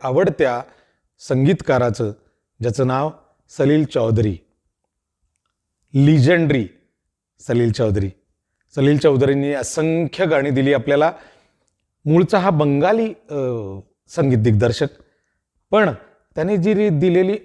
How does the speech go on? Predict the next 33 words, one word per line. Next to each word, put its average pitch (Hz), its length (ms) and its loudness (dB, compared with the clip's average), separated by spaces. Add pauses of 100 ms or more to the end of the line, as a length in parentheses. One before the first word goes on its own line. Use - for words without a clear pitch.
असंख्य 214 500 -2
गाणी 180 340 0 (420)
आज 175 380 2
आपल्याला 165 720 0 (1080)
खूप, - 460 0
खूप - 240 -4
काही 202 140 4
प्रेरणा 165 420 2
देतात, 131 380 0 (140)
खूप 151 200 -4
काही 156 160 2
आनंद 156 300 0
देतात. 131 340 2 (480)
मी 175 100 0
एक - 140 -4
कार्यक्रम 180 400 2
करतो, 135 540 0 (640)
अ, 107 400 -10
सलीलदा 147 440 2
बर्मनदा 127 460 0
नावाचा, 110 360 -4 (580)
म्हणजे 131 200 0
सलील 147 300 2
चौधरी 143 360 4
आणि, 143 500 -2
अ, 120 260 -6
एस 120 200 0
डी 139 60 2
बर्मन. 113 340 0 (720)
त्याच्यामध्ये 196 580 0
ना 180 220 -4
हे 190 220 0
गाणं 175 300 -2